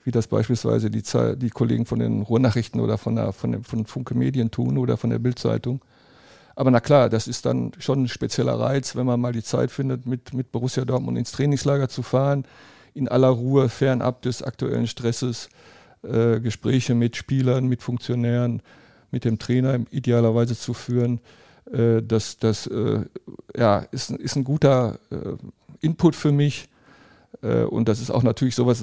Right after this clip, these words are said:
sowas ein bisschen wie Gesichtspflege. Man will ja seine Kontakte auch nicht, nicht aufs Spiel setzen, indem man, äh,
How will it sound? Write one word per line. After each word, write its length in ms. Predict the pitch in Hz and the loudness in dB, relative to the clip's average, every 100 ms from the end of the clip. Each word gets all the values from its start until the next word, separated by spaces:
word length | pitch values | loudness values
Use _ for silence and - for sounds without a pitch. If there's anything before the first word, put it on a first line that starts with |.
| 104 143 | -6 -4
sowas 280 | 107 107 104 | -2 -2 -6
ein 200 | 104 107 | -10 -6
bisschen 280 | 123 131 | -4 -2
wie 140 | 117 113 | -2 -2
Gesichtspflege. 840 | 117 143 135 - 123 123 117 127 | -2 -2 -4 -4 0 2 2 0
Man 260 | 127 117 113 | 0 0 0
will 80 | 120 | 2
ja 100 | 113 | 2
seine 160 | 113 | 0
Kontakte 480 | - 110 123 - 104 | 0 -2 -2 -2 -2
auch 140 | 110 | -2
nicht, 280 | 117 107 - _ - - - - | -4 -4 -8 _ -20 -20 -20 -8
nicht 180 | - 117 | -4 -2
aufs 140 | 101 - | -2 -2
Spiel 240 | 127 123 | -2 -2
setzen, 340 | 104 113 - | 0 -2 -2
indem 280 | - 107 120 | 0 2 2
man, 280 | 107 110 107 | 2 2 0
äh, 460 | - 117 107 104 | -2 -2 0 -2